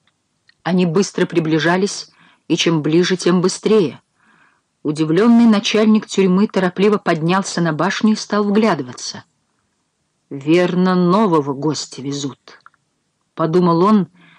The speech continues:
и на его лице мелькнула дьявольская улыбка. Был вечер. Солнце почти уже закатилось.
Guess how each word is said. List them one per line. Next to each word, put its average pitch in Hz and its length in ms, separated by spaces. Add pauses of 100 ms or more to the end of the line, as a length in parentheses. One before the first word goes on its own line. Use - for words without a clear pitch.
(300)
и 165 80
на 180 80
его 190 200
лице 220 340
мелькнула 202 440
дьявольская 190 680
улыбка. 175 520 (1300)
Был 220 240
вечер. 180 560 (840)
Солнце 247 540
почти - 460
уже 208 320
закатилось. 175 960